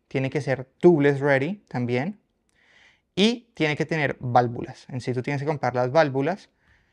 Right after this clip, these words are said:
que te van a ayudar a que tu bicicleta sea tubeless ready. Al final, cuando combinamos todo esto, vamos a tener un tubeless ready perfecto, pero lo que pasa es que si no lo hacemos así, o inclusive en bicicletas que ya son tubeless ready,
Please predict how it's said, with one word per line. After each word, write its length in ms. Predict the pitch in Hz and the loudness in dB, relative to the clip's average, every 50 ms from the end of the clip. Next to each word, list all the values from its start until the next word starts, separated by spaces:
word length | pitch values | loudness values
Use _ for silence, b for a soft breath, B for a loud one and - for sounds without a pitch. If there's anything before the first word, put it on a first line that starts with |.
| _ _ _ | _ _ _
que 400 | - 156 143 135 131 - - - | 0 2 4 4 2 0 -2 -4
te 80 | - 135 | -2 0
van 140 | 127 123 123 | 2 2 2
a 40 | 127 | 0
ayudar 440 | 131 135 143 135 135 143 - - - | 0 0 0 2 2 2 0 -2 -6
a 140 | 143 131 - | -6 -6 -6
que 80 | 131 | -6
tu 100 | - 131 | -6 -6
bicicleta 480 | 123 117 123 117 139 139 135 - - - | -6 -6 -6 -6 -6 -4 -4 -4 -4 -4
sea 220 | - - - - | -6 -4 -4 -4
tubeless 440 | - - - 127 123 120 - 110 - | -4 -4 -6 -8 -8 -8 -10 -10 -8
ready. 300 | - - - - 123 - _ _ _ - | -6 -6 -6 -6 -10 -16 _ _ _ -6
Al 160 | - 131 127 | -4 -4 -4
final, 320 | - 139 131 127 127 127 b b b b b | -2 -2 0 0 -2 -2 b b b b b
cuando 300 | - 151 151 151 143 - | -4 -2 0 0 0 -2
combinamos 520 | 156 143 131 127 123 120 127 135 - - | -2 -2 0 0 0 0 0 -2 -4 -2
todo 220 | - 185 175 175 | 2 4 4 4
esto, 240 | 160 156 - - 180 | 4 2 0 -2 -2
vamos 220 | 170 165 147 135 139 | 0 0 0 -2 -2
a 80 | 143 | -2
tener 160 | - 156 147 | -2 -2 -2
un 80 | 139 131 | -2 -4
tubeless 400 | 120 - 139 135 139 135 135 - | -2 -2 -2 0 0 -2 -2 -2
ready 260 | - 151 143 156 160 | 0 0 2 0 -2
perfecto, 800 | 160 _ _ - 175 170 - - 190 170 - - - 170 180 - b b b b b b b | -6 _ _ -4 -4 -4 0 2 2 2 2 0 -6 -8 -8 -8 b b b b b b b
pero 200 | - 143 143 147 | 2 2 4 4
lo 160 | 151 160 151 | 4 2 0
que 100 | - 180 | -2 0
pasa 400 | - 185 165 147 - - 160 160 _ | 2 4 4 4 2 -2 -14 -14 _
es 180 | - 147 127 - | -10 -10 -10 -8
que 120 | - 147 | -8 -10
si 160 | - - 160 147 | -8 -6 -4 -4
no 260 | 139 135 131 131 131 | -2 0 0 0 0
lo 100 | 135 143 | 2 0
hacemos 340 | 135 - 165 156 160 151 - | 0 0 -2 -6 -4 -6 -8
así, 360 | 160 - - 131 123 147 - | -6 -6 -4 -6 -6 -6 -8
o 80 | - 143 | -6 -6
inclusive 640 | 139 139 - - 139 123 - - 220 233 262 254 190 | -6 -6 -6 -6 -8 -8 -4 -2 -2 -2 0 0 0
en 120 | 147 127 | -2 -2
bicicletas 520 | 131 127 139 135 - 139 135 - 156 151 | -2 -2 -4 -4 -2 -2 0 0 -2 -2
que 80 | - 202 | -2 -2
ya 140 | 160 135 127 | 0 0 0
son 160 | - 143 139 | -2 -4 -4
tubeless 380 | - - 170 156 165 165 151 156 | 0 0 0 2 2 0 0 0
ready, 280 | 170 165 175 220 - | 0 0 0 -2 -6